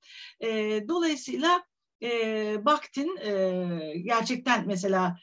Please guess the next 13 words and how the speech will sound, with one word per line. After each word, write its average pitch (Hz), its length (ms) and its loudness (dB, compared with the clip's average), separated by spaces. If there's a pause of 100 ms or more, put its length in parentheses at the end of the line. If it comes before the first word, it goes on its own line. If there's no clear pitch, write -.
(140)
Marksizm 220 520 2
ve 214 140 4
Dil 247 140 2
Felsefesi'ni 180 840 0
sonra 190 420 4
bin 185 100 4
dokuz 190 240 0
yüz 208 40 0
yetmiş 180 260 -2
yedide 180 440 2 (280)
Paris'te 185 800 4
Minuit 226 360 4
yayınları 175 640 2